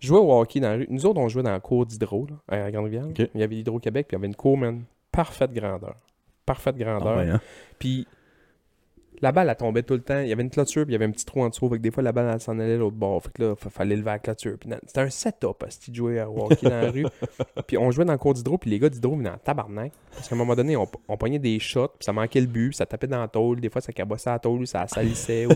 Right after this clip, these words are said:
Speaker 1: tu sais. Puis les gars venaient en crise. Puis à un moment donné, il y a le directeur de la bâtisse de l'Hydro qui était venu nous voir, puis il avait fait comme, « Les gars,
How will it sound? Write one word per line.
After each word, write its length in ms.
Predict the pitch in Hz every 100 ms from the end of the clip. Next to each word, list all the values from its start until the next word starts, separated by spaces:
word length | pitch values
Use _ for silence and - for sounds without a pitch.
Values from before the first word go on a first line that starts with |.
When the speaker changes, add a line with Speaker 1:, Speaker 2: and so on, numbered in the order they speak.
| 107
Speaker 1:
tu 100 | 151
sais. 460 | - - - - 131
Puis 100 | -
les 80 | 131
gars 100 | 233
venaient 240 | 131 104
en 20 |
crise. 480 | 107 - 196 254 - - - - -
Puis 80 | 127
à 20 |
un 40 |
moment 80 | 117
donné, 80 | 147
il 60 | 185
y 40 |
a 40 |
le 40 | 104
directeur 720 | 120 120 117 135 143 139 120
de 80 | 110
la 80 |
bâtisse 480 | 98 101 98 - 127
de 60 | 117
l'Hydro 260 | 98 107
qui 100 | 120
était 120 | 110 110
venu 160 | 113
nous 80 | 110
voir, 180 | 120 151
puis 80 | -
il 20 |
avait 80 | 92
fait 160 | 104 104
comme, « 180 | 98 98 - - - _ _ _ -
Les 120 | 107
gars, 220 | 110 175